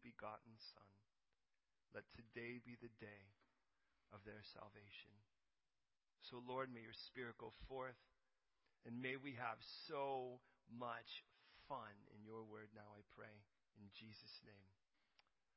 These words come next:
Amen. I would say today, as I would any, please don't just believe me. Don't just assume it's true because I say so. In other words, don't take my word for it. Take the word for it. Take everything to Scripture and compare it to Scripture.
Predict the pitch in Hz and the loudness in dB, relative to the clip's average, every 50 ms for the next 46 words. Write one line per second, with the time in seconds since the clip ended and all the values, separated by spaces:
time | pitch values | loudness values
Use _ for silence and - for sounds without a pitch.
0 | _ _ _ _ - - 101 104 104 107 110 110 107 104 101 98 98 95 95 - | _ _ _ _ -8 -6 -4 -2 0 0 0 0 0 -2 -8 -12 -14 -16 -16 -18
1 | - - _ _ _ - - - - - - - - 131 139 131 - - - 214 | -18 -20 _ _ _ -20 -20 -20 -20 -20 -8 2 6 6 6 6 6 10 12 12
2 | 196 190 170 147 127 165 190 196 196 202 180 180 185 180 170 175 170 180 180 180 | 12 12 12 10 10 12 12 12 12 12 12 12 12 12 12 12 12 12 12 10
3 | 170 - - - 180 185 170 139 160 175 165 165 147 - 160 151 139 - - - | 8 6 4 2 2 2 4 8 8 8 8 8 8 8 8 8 8 8 4 2
4 | 147 139 131 131 123 104 - 107 104 107 107 - 127 135 139 - - 156 135 - | 2 4 4 4 2 2 -2 -8 -8 -10 -4 2 4 4 4 4 4 2 2 2
5 | - - - - - - 185 185 180 180 - - - - - 170 151 151 151 - | 2 2 2 2 6 8 8 8 8 6 4 0 2 4 4 4 4 6 6 6
6 | 160 143 156 156 156 147 - - 139 131 135 131 - - 110 110 110 110 110 - | 8 10 10 10 10 8 6 4 4 4 4 2 0 -2 -2 -2 -2 -4 -6 -12
7 | - - - - - - 135 139 135 131 127 123 113 - 170 180 170 - - 165 | -16 -20 -20 -16 -4 2 4 6 6 8 6 6 6 4 4 4 4 2 2 2
8 | 165 156 - - - - - 127 131 147 165 170 170 165 147 127 127 127 123 - | 2 2 2 -2 -12 -8 -4 4 10 12 12 12 12 12 12 10 6 6 6 4
9 | - 147 143 143 147 143 - - 151 143 135 - 131 123 113 107 107 120 147 151 | 2 4 6 6 6 4 2 4 4 4 4 2 -4 -8 -8 2 8 12 12 12
10 | 156 151 139 135 127 131 120 120 117 113 113 - - 117 113 113 101 - - 156 | 12 12 12 10 6 4 4 6 4 4 2 -2 -4 -4 -4 -4 -2 2 6 6
11 | 147 - 156 175 160 170 185 165 - - 165 151 147 143 131 - - - - 151 | 6 8 8 8 8 8 6 6 4 2 0 2 2 0 0 -2 2 4 4 6
12 | - - - 143 131 123 123 117 - 117 117 - - - 185 180 170 160 151 143 | 6 4 2 0 0 0 -2 -4 -4 -6 -6 -4 4 8 10 10 10 10 6 4
13 | - - - - - - - - - 127 - - - - 143 135 127 - - - | -2 -12 -18 -18 -18 -16 -12 -8 -6 -4 -4 -4 2 6 6 6 6 4 0 -2
14 | 110 98 | -2 -2